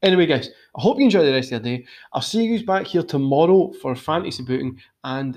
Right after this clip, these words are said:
uh, yeah, hope you enjoy the rest of the day. See you later. And for you guys over on the listening platforms, you can get all that kind of cool fantasy booking stuff, podcasts and everything like that over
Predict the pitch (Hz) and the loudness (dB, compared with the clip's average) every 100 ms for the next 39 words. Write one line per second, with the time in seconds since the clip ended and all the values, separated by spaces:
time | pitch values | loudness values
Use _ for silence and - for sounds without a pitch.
0 | - 139 147 143 _ 170 202 202 _ 160 | -10 -10 -10 -12 _ -10 -10 -16 _ -12
1 | - 151 151 147 147 151 170 - 160 160 | -10 -4 -2 -2 -6 -8 -10 -10 -4 -4
2 | 165 - _ _ _ _ _ _ _ _ | -4 -10 _ _ _ _ _ _ _ _
3 | _ _ _ _ _ _ _ - 127 147 | _ _ _ _ _ _ _ -8 -2 4
4 | 165 156 131 123 120 117 113 110 127 123 | 6 6 4 4 0 -2 -4 -4 -6 -4
5 | 123 127 117 120 165 214 185 143 139 131 | -6 -4 -4 2 2 4 2 2 4 2
6 | 127 131 120 - 131 117 117 - - - | 0 0 -2 -2 -2 -2 -4 -14 -18 -20
7 | _ 127 127 135 127 123 127 123 - 123 | _ -2 -2 -2 -6 -6 -6 -6 -4 -6
8 | - 135 123 - 120 113 127 117 107 117 | -4 -4 -4 -4 -8 -6 -6 -6 -8 -10
9 | 113 113 - 160 160 156 151 | -10 -12 -2 0 2 0 -4